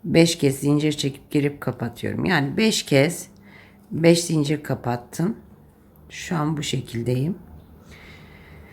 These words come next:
Şimdi buradaki zincir sayımız kaçtı? Unuttum gibi sanki. Modeli çıkardım ama kaç gün geçti üstünden? Beş, altı, yedi, sekiz, dokuz, on zincir çekip dönüş yaptım.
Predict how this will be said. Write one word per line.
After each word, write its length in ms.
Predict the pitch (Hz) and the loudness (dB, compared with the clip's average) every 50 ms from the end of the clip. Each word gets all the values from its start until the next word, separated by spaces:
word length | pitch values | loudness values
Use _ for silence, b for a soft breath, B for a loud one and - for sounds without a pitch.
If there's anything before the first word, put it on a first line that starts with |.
| B B B B B B B B B B B B B B B | B B B B B B B B B B B B B B B
Şimdi 260 | - - 262 254 233 | -4 0 4 4 4
buradaki 360 | 208 220 196 220 - - 175 | 4 4 2 0 0 0 -2
zincir 320 | 165 165 175 175 165 165 165 | 0 2 4 4 4 2 0
sayımız 420 | - - 151 143 143 156 175 180 | -2 0 2 2 4 2 2 -2
kaçtı? 440 | - - - 143 131 - - - - | -2 -4 -4 -4 -4 -4 -6 -4 -2
Unuttum 540 | - 147 160 143 - - - 160 156 143 127 | 0 0 0 -2 -4 -2 0 2 2 2 2
gibi 220 | - 131 120 123 | 2 0 -2 -2
sanki. 520 | 123 - 139 131 131 135 131 - 180 208 196 | -4 -2 -2 0 0 -2 -2 -2 -2 -2 0
Modeli 420 | 160 160 143 139 143 135 135 135 | 2 2 2 2 2 0 0 -2
çıkardım 560 | - - - - 151 143 135 135 131 139 143 | -6 -6 0 4 6 6 6 4 2 -2 -2
ama 300 | 160 202 202 147 135 127 - - - | 0 2 2 0 0 -2 -6 -10 -4
kaç 340 | - 165 170 165 - - | 0 0 0 0 -2 -4
gün 220 | - - 143 143 135 | -2 -2 0 0 0
geçti 500 | 131 131 127 - - - 147 131 123 - - | 0 -2 -2 -4 -6 -6 -4 -4 -4 -4 -6
üstünden? 500 | 123 - - - 131 120 117 117 117 113 - - - | -8 -8 -4 -2 0 0 0 0 -2 -6 -8 -6 0
Beş, 400 | 143 135 131 131 127 - - 123 - | 4 4 4 4 2 0 -4 -4 -4
altı, 440 | - 135 127 123 123 123 123 - 147 | 0 2 4 4 4 2 0 -4 -2
yedi, 580 | 139 131 123 127 127 123 123 117 123 123 - - - - - B B B B B B B B B B B B B - | -2 0 0 2 2 2 2 2 2 0 0 -2 -6 -10 -14 B B B B B B B B B B B B B -14
sekiz, 500 | - - 147 139 131 143 - 139 - - | -6 0 2 2 2 2 -2 -6 -2 2
dokuz, 380 | 139 139 139 - 170 165 170 - | 2 2 2 2 -2 -2 -2 -2
on 240 | - - 165 180 180 | 2 4 6 6 6
zincir 360 | 175 180 180 165 156 165 156 | 6 4 4 4 4 2 0
çekip 440 | - - 143 135 - - - - - | 0 0 -2 0 -2 -4 -6 -2 0
dönüş 380 | 151 139 135 131 - - - | 0 2 2 0 -2 -4 -2
yaptım. 500 | 139 123 113 110 - - - 151 170 190 | -2 -2 -2 -4 -6 -6 -4 -4 -4 -4